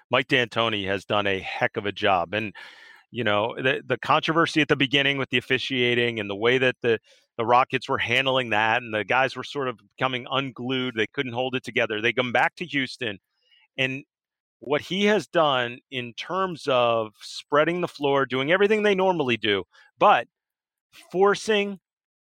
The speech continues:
Steph Curry to play defense on every single possession.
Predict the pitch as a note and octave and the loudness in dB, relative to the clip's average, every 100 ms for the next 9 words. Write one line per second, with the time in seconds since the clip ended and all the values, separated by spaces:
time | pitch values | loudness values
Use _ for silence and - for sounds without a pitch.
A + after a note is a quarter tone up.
0 | _ - - D3+ E3+ - E3+ C#3+ B2+ A#2 | _ -20 -2 0 0 -2 2 4 2 0
1 | A#2+ - C3 A#2+ B2+ D3 - B2+ A#2+ - | -6 -4 -4 -2 -2 -4 -4 -6 -6 -6
2 | B2+ B2+ - _ C#3+ C3+ D3+ D#3 - C#3+ | -4 -4 -8 _ -2 -2 -6 -8 -6 -6
3 | C3 B2 - G#2+ A#2+ G#2 - G2 | -4 -8 -8 -2 -2 -2 -8 -12